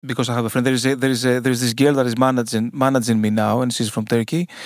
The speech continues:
And, uh, she introduced me to some bands, and I went there and worked on the production of their albums.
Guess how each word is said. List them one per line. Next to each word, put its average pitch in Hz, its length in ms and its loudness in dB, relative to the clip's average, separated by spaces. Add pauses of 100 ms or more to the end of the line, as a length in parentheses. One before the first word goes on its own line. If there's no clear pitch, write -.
(320)
And, 135 280 -2
uh, 135 920 -2
she - 120 -2
introduced 139 380 0
me 131 60 -12
to 113 60 -8
some 123 220 -2
bands, 156 640 -4
and 139 100 -2
I 135 40 -2
went 131 240 -2
there 143 280 0 (120)
and 127 180 -6
worked 131 440 -4 (380)
on 123 80 -2
the 123 80 -2
production 120 680 0 (340)
of 120 160 -6
their 117 140 0
albums. 117 600 -4